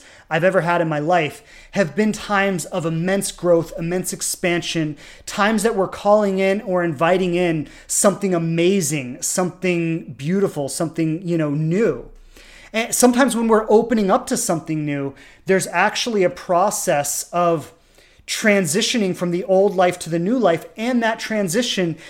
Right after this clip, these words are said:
can be very uncomfortable. So this mentality of if I feel good, it's good, and if I feel bad, it's bad,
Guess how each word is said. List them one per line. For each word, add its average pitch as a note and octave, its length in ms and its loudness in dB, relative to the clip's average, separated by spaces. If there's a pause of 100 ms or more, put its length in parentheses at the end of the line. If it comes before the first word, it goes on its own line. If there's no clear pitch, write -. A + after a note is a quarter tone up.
(120)
can G3 220 2
be A3 240 4
very F#3 300 6
uncomfortable. D#3 800 -4 (1800)
So G#3+ 640 4 (380)
this G#3 260 -2
mentality A3 760 6
of F#3+ 180 2
if F#3 120 -6
I F3+ 100 2
feel C4 420 4
good, G3+ 240 4
it's E3 200 -2
good, C#3 420 -2 (720)
and F#3 100 -2
if F3+ 140 -2
I E3 80 0
feel A#3+ 420 8
bad, F#3 320 6
it's D#3 180 -2
bad, B2+ 480 -2